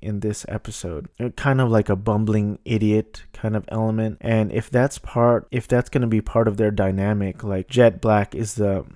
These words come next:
uptight, straightforward, straight man, and Spike is gonna be this big motor mouth, big mouth, bumbling idiot.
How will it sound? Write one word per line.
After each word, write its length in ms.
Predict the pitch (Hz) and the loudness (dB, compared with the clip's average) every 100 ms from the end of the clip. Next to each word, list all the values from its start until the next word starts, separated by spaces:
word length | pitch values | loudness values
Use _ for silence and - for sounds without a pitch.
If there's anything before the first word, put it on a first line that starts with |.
| - | -2
uptight, 720 | 127 - - 101 104 - - - | -2 -2 -4 0 0 -2 -12 -18
straightforward, 1120 | - - 117 113 - - 107 101 107 104 98 - | -18 -2 4 4 2 0 4 6 4 4 0 -8
straight 520 | - - - 117 - | -14 -4 2 2 2
man, 420 | 101 95 95 90 110 | -2 -2 -2 -6 -8
and 220 | 120 107 98 | -4 -4 -4
Spike 520 | - 107 101 101 - | -2 2 2 2 -4
is 280 | - 101 95 | -4 -4 -4
gonna 280 | - 104 101 | -2 0 0
be 200 | 104 104 | 0 0
this 260 | 104 98 | 0 -4
big 440 | - 117 113 104 95 | -8 0 2 2 0
motor 440 | 107 101 104 104 | -2 0 2 0
mouth, 580 | 101 98 98 95 - - - - | 0 -2 -2 -6 -12 -20 -18 -2
big 200 | 113 104 | 0 0
mouth, 580 | 101 95 98 - - - | -2 -2 -4 -8 -20 -12
bumbling 520 | 110 104 101 98 95 | -2 0 2 -2 -2
idiot. 500 | - 113 104 101 - | -4 0 0 -2 -4